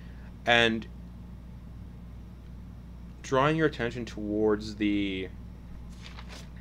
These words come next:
uh, like, that white temple on, on the, uh, mountain. Uh,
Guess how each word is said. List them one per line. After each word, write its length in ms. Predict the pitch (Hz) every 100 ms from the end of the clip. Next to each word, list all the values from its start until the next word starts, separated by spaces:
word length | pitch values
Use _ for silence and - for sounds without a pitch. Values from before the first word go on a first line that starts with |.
| - - - - - - - -
uh, 420 | 110 107 95 90 -
like, 140 | 101 -
that 180 | 107 104
white 300 | 110 113 113
temple 340 | - 110 110
on, 120 | 104 101
on 200 | 104 104
the, 240 | 101 98 98
uh, 240 | 92 90
mountain. 540 | 95 98 101 101 87 - - - - - -
Uh, 320 | 120 117 113